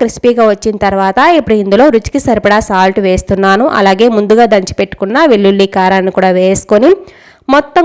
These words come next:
కూడా బాగా కలిసేటట్టు కలిపేసుకోవాలి. వెల్లుల్లి కారము ఉండలు ఉండలుగా లేకుండా గరిటె సాయంతో ఇలా ప్రెస్ చేసుకుంటూ మొత్తం బాగా కలిసేటట్టు పొడిపొడలాడుతూ ఉండేటట్టుగా కలుపుకోవాలి.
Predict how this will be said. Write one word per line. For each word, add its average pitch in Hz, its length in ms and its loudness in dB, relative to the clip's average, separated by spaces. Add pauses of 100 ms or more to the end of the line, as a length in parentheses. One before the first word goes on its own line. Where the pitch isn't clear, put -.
కూడా 320 120 2 (140)
బాగా 220 280 2 (140)
కలిసేటట్టు 190 520 -2
కలిపేసుకోవాలి. 196 760 -2 (1300)
వెల్లుల్లి 330 400 4 (120)
కారము 233 360 0 (120)
ఉండలు 233 320 0
ఉండలుగా 214 340 -2 (100)
లేకుండా 196 460 -2 (140)
గరిటె 220 320 0
సాయంతో 233 420 0 (180)
ఇలా 240 140 2 (120)
ప్రెస్ 196 300 -2
చేసుకుంటూ 202 500 0 (180)
మొత్తం 240 320 -2 (120)
బాగా 202 340 0 (120)
కలిసేటట్టు 202 580 0 (180)
పొడిపొడలాడుతూ 214 800 2 (100)
ఉండేటట్టుగా 190 580 -4
కలుపుకోవాలి. 190 560 0